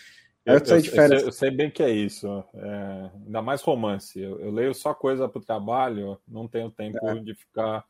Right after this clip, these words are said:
Speaker 2: me aventurando na ficção. Mas você tava de férias?
Speaker 1: Eu tava de férias, eu tava... aí eu li o, eu li o, um, um livro que a, que a, que a Isa sempre me, me indicou, que é o Fronteiras do Universo,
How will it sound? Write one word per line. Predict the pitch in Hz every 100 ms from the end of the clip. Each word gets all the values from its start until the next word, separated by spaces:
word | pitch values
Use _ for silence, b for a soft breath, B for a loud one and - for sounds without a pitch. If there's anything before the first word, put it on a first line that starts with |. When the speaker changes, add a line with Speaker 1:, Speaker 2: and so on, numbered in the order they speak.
| _ _ _
Speaker 2:
me | 104
aventurando | 98 107 110 101 104
na | 104
ficção. | 104 104 - - 95 90
Mas | 101 104
você | 123
tava | - 127 127
de | 120
férias? | - 117 131 143 156 - - _ _ 233
Speaker 1:
Eu |
tava | 226 254
de |
férias, | 262 233 240
eu | 220
tava... | 226 214 165
aí | 156
eu | 180
li | 180 170
o, | 165 160 139 120 123
eu |
li | 123 143
o, | 147 139 131 120 113 110 104 85
um, | 87 127 110
um | 127
livro | 135 131
que |
a, | 131
que | 127 135
a, | 123 117
que | 135
a | 123
Isa | 135 135
sempre | 143 143 147
me, | 143
me | 127 127 127
indicou, | 127 123 123 135
que | 139
é |
o | 131 127
Fronteiras | 117 139 131 131 170 165
do | 156
Universo, | 143 113 117 110 - 107